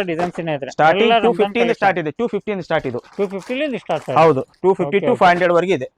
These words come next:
Speaker 1: ಯಾಕಂದ್ರೆ ಸೈಜ್ ಯಾವ ತರ ದೊಡ್ಡದಿರತ್ತೆ ಸ್ನೇಹಿತರೆ, ಆ ತರ ನಿಮ್ಗೆ ರೇಟು ಜಾಸ್ತಿ ಇರತ್ತೆ.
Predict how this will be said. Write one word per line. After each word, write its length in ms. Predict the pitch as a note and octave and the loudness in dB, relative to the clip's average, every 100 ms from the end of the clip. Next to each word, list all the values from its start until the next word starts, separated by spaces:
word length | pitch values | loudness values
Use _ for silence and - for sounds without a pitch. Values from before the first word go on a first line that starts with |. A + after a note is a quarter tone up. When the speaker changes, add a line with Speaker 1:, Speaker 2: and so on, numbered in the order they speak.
| - | -2
Speaker 1:
ಯಾಕಂದ್ರೆ 400 | E3+ G#3 G#3+ A3+ | 0 0 0 0
ಸೈಜ್ 320 | - G3 G#3+ | 2 2 4
ಯಾವ 160 | G3+ F#3+ | 2 2
ತರ 260 | G#3 G#3 F#3 | 2 0 2
ದೊಡ್ಡದಿರತ್ತೆ 720 | E3+ F#3+ F#3+ F#3 F3+ F#3 F3+ | 0 2 0 0 0 -2 -2
ಸ್ನೇಹಿತರೆ, 640 | E3+ _ - E3+ E3 G3+ | -8 _ -6 -4 -2 -2
ಆ 200 | B3+ F#3 | 0 0
ತರ 160 | F#3 G3 G3+ | 2 2 2
ನಿಮ್ಗೆ 380 | G3+ G#3 G#3+ A#3 | 0 -4 0 0
ರೇಟು 480 | F#3+ F#3 A#3 C#4 A3 E3 | 0 0 2 0 -2 _
ಜಾಸ್ತಿ 280 | E3 F3 G#3 | 0 0 0
ಇರತ್ತೆ. 300 | F#3+ D#3 | 0 0